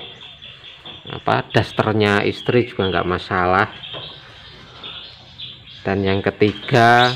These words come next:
kita siapkan medianya, lur. Media penetasan macam-macam ya, lur.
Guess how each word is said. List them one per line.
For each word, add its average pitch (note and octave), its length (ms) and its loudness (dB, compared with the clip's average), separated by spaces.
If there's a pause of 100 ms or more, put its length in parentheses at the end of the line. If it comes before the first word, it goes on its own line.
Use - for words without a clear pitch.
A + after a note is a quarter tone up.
(280)
kita A2+ 320 0
siapkan B2 560 2
medianya, G#2+ 880 4
lur. E2+ 160 -2 (2250)
Media A2+ 640 6
penetasan B2 1300 4 (400)
macam-macam A2 640 2
ya, F#2 80 6
lur. F2 220 0